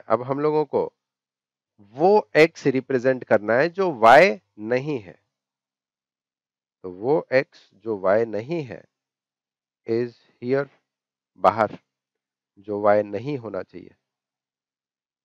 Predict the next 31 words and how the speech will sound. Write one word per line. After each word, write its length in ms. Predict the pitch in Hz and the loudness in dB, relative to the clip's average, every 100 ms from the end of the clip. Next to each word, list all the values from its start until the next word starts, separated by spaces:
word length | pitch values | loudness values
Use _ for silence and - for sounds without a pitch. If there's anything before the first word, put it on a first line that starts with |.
| _ _ _ _ _ _ _ | _ _ _ _ _ _ _
ठीक 120 | 123 151 | -10 -8
है। 80 | |
तो 120 | 156 92 | -8 -8
this 320 | 131 147 143 | -8 -8 -10
is 60 | |
the 180 | 123 131 | -8 -4
part 220 | 110 110 - | -2 -2 -4
to 140 | 95 | -10
be 160 | 120 196 _ _ _ | -10 -12 _ _ _
represented। 720 | 104 107 101 95 85 85 - - _ _ _ _ _ _ _ _ _ _ _ _ _ - | -8 -8 -6 -8 -10 -14 -20 -20 _ _ _ _ _ _ _ _ _ _ _ _ _ -2
shading 240 | 123 143 | 0 0
में 100 | 151 | -4
बहुत 140 | 123 117 | -6 -2
ज्यादा 200 | 131 139 | 2 2
time 220 | 127 117 | 2 -2
pass 180 | 120 117 | -2 -2
करना 280 | 110 101 98 | -4 -4 -4
मत, 200 | 131 151 | -6 -6
shade 240 | 113 110 | -2 -2
मत 200 | 117 113 | -2 -6
करते 260 | 110 98 98 | -6 -6 -8
बैठो। 300 | 92 110 65 | -10 -14 -16
आप 300 | - 98 104 | -8 -8 -6
अगर 160 | 101 | -8
ड्राइंग 340 | 98 104 107 110 | -6 -4 -6 -8
के 80 | |
भी 80 | 113 | -6
artist 340 | 107 98 101 - | -4 -4 -10 -18
होंगे 180 | 98 120 | -18 -18
तो 160 | - | -16
भी 120 | 101 | -16